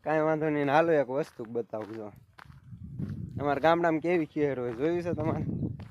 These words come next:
હાલો, બતાવું. ઝૂમ થાય તો, તો સારું. જો આ ડુંગર ઉપર છે ને, આ છોકરા છે ને, એ બધા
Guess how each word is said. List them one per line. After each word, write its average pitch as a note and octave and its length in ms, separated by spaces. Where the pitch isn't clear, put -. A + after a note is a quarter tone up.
હાલો, C3+ 180
બતાવું. A2 440
ઝૂમ C3 240
થાય C#3 260
તો, C3 180
તો - 160
સારું. C3 260
જો C#3+ 100
આ C3 100
ડુંગર D3 400
ઉપર D3+ 240
છે D#3 140
ને, C#3+ 100
આ A#2 280
છોકરા C3+ 460
છે C#3+ 120
ને, C3+ 120
એ B2 40
બધા A2+ 600